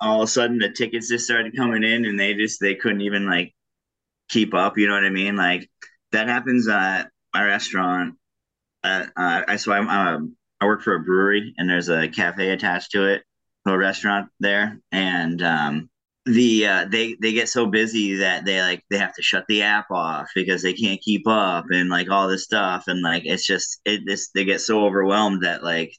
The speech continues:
they literally just, they just can't keep up. Like, it's just insane. Like, sometimes it takes, like, an hour to them to, like, get something out because, like,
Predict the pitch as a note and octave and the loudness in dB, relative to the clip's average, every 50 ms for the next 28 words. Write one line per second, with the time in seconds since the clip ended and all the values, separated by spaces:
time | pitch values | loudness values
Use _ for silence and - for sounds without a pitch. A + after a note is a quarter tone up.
0 | _ _ F#2 F2+ F2+ E2+ F#2 F#2 F#2 F#2 F2+ F2 E2+ D#2+ D2+ D#2+ E2 - - - | _ _ 0 0 2 2 0 2 2 2 2 0 0 0 -2 -4 -4 -4 -4 -2
1 | E2+ E2+ E2 D#2 D#2+ - - - - F#2 E2 D2 D2 - - D#2 D2 - F#2+ F#2 | -2 0 0 -2 -4 -6 -8 -6 -4 -2 -2 -2 -4 -6 -6 -6 -4 -2 -2 -2
2 | D#2+ C2+ - D2 C#2+ D2 - D#2 D2 - - E2 D#2 - - - - _ _ _ | -2 -2 -4 -4 -4 -4 -2 -4 -4 -2 -2 -2 -4 -4 -6 -12 -16 _ _ _
3 | _ _ _ - F2+ F2+ E2+ - - - F#2+ F#2 F2 D#2+ D2+ D2+ D2+ D2+ D#2 - | _ _ _ -2 0 0 0 0 0 0 0 0 0 -2 -2 -2 -2 -4 -4 -6
4 | - _ _ _ _ - - G#2 G2+ F#2+ G#2+ F#2+ F#2 F2+ F#2 F2 - - G#2 F#2 | -10 _ _ _ _ -4 -2 -2 0 0 -2 -2 -2 -4 -6 -8 -4 -4 -4 -4
5 | F2+ - F#2 E2+ E2+ E2+ - - F#2 F2+ - F#2 F#2+ F#2 F#2 F#2 F2 F2 F2 - | -4 -4 -4 -4 -4 -4 -4 -4 -2 0 0 0 0 0 -2 -2 -2 -4 -6 -6
6 | - F2+ E2+ E2+ E2 E2 E2+ E2+ E2+ F2 E2 D#2+ E2 - - _ _ _ _ _ | -8 -6 -4 -2 -2 -2 0 0 2 2 2 0 -2 -4 -8 _ _ _ _ _
7 | _ _ - G2+ F#2+ - - G2+ F#2+ F#2 F2 D#2+ F2 F#2 F2+ E2+ C#2 E2+ E2 E2 | _ _ -4 -4 -2 -2 -4 -4 -4 -2 -2 0 0 0 0 -2 -4 -6 -4 -2
8 | E2 E2 E2 E2 F2 D#2 D2 D2+ D2+ - | -4 -4 -4 -4 -4 -2 -2 -4 -4 -6